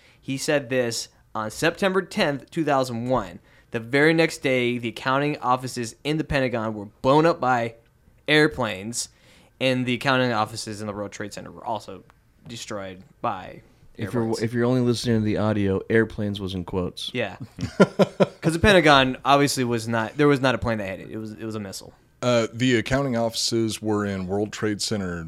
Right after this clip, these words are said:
Speaker 3: seven also, weren't they? The one
Speaker 2: Mm-hmm.
Speaker 3: that mysteriously collapsed, because there was a lot of
Speaker 2: A lot
Speaker 1: Yeah.
Speaker 2: of filing cabinets disappeared, right?
Speaker 3: Yeah.
Speaker 1: They
Speaker 2: If I
Speaker 1: com-, they
Speaker 2: remember
Speaker 1: would
Speaker 2: correctly.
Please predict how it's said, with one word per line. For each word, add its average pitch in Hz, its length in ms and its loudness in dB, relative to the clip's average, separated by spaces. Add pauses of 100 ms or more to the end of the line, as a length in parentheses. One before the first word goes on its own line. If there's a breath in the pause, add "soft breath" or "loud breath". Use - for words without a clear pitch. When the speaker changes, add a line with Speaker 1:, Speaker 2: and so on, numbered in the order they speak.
(100)
Speaker 3:
seven 113 400 -2
also, 113 300 -6
weren't 78 240 -14
they? 98 160 -6 (180)
The 98 80 -6
one 95 180 -4
Speaker 2:
Mm-hmm. 92 40 -4
Speaker 3:
that 90 220 -8
mysteriously 98 800 -6
collapsed, 92 520 -8
because 101 260 -4
there 104 100 -2
was 120 100 0
a 110 60 0
lot 101 260 0
of 87 420 -6
Speaker 2:
A - 20 -8
lot 123 160 2
Speaker 1:
Yeah. 147 200 8
Speaker 2:
of 123 80 8
filing 120 200 4
cabinets 98 540 -2
disappeared, 92 520 -4
right? 101 300 -2
Speaker 3:
Yeah. 131 420 0
Speaker 1:
They 147 140 6
Speaker 2:
If - 40 2
I - 40 2
Speaker 1:
com-, 139 160 2
they 151 120 6 (100)
Speaker 2:
remember 107 120 2
Speaker 1:
would 135 140 0
Speaker 2:
correctly. 98 600 -4